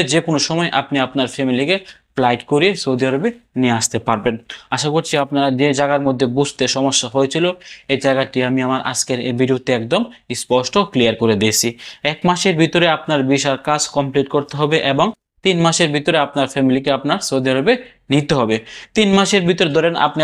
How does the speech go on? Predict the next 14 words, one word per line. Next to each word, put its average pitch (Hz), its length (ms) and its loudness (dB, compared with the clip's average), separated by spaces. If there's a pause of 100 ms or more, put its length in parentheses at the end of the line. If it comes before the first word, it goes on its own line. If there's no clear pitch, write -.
আপনার 147 280 -2
ভিসার 143 300 0
কাজ 143 100 0 (160)
এক 135 140 -4
মাসের 127 280 0
ভিতরে 127 220 -2 (100)
করে 127 200 2
ফেলেছেন, 135 300 -2 (140)
করার 156 300 0
পর 214 120 4 (460)
আপনি 143 180 0 (120)
তাসিস 147 300 0 (100)
সেন্টার 151 320 -2
থেকে 156 140 0